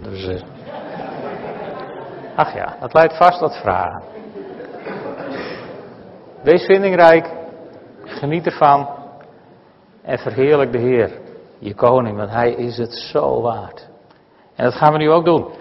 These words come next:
Met een lied, dan kunnen de kinderen terugkomen, tenminste als ze boven zover zijn. Ga dan in zijn naam.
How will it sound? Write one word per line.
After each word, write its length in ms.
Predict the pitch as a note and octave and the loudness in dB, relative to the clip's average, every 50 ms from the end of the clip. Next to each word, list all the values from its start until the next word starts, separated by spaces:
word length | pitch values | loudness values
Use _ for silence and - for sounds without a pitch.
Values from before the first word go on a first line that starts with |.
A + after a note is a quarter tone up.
| - - | -14 -8
Met 120 | B2 A#2 | -2 0
een 100 | A#2+ B2+ | 0 2
lied, 320 | C3 D3+ G3 G#3+ - - - - - - - - - - - - - - - - - - | 2 2 2 0 -4 -12 -18 -20 -20 -20 -20 -20 -20 -20 -20 -20 -20 -20 -20 -20 -20 -14
dan 140 | - - | -14 -8
kunnen 240 | A#2 - C3+ B2 A#2 | 0 2 2 2 2
de 100 | G#2+ A2 | 0 -2
kinderen 400 | - - D#3+ E3 E3 D#3+ D#3 D3+ | -2 -2 -2 -2 0 -2 -2 -4
terugkomen, 680 | C#3 C#3+ D3 D3+ D3 - - C#3+ C#3 C3+ C3+ C3+ C3 B2+ | -2 0 0 0 0 2 2 4 4 4 4 0 -2 -4
tenminste 520 | - B2+ A#2 A#2 A2+ - - A2+ A2 A2 - - - - - - - - - - - _ _ - _ _ _ _ _ - - - - _ - - - - - - _ - _ - - - - - _ _ _ _ _ _ _ _ _ | -6 -6 -6 -6 -8 -4 -4 -4 -4 -4 -6 -10 -18 -20 -20 -20 -20 -20 -20 -20 -20 _ _ -20 _ _ _ _ _ -20 -20 -20 -20 _ -20 -20 -20 -20 -20 -20 _ -20 _ -20 -20 -20 -20 -20 _ _ _ _ _ _ _ _ _
als 200 | - - G2+ - | -10 -8 -8 -8
ze 80 | - A#2+ | -4 2
boven 280 | A#2 G#2+ G#2 G2+ G2+ | 4 4 4 2 0
zover 280 | - - G2 F#2+ - - | -2 -2 -2 -2 -2 -4
zijn. 380 | - B2 A#2+ B2 C3 C3 B2+ - - - - - - - - - - - - - - - - - - - - - - - - - - - - - - - - - _ _ _ - - | 0 2 2 2 2 -4 -6 -10 -16 -18 -20 -20 -20 -20 -20 -20 -20 -20 -20 -20 -20 -20 -20 -20 -20 -20 -20 -20 -20 -20 -20 -20 -20 -20 -20 -20 -20 -20 -20 -20 _ _ _ -20 -20
Ga 480 | _ - - - - F3+ G3+ A3 A3+ A3 | _ -12 -6 4 6 6 8 8 8 8
dan 400 | F3+ F#3 F#3 F#3 F#3 F#3 F#3+ G3+ - - - - - - - - | 8 8 8 8 4 2 -2 -6 -8 -12 -16 -16 -18 -20 -20 -14
in 300 | - - D3+ D#3 D3 B2+ | -6 -4 -2 0 0 2
zijn 280 | B2+ D3 C#3+ C#3+ C#3+ | 6 6 6 6 8
naam. 460 | C#3+ C#3 C3 B2 A#2 G2+ - - - | 8 8 8 8 8 6 4 0 -8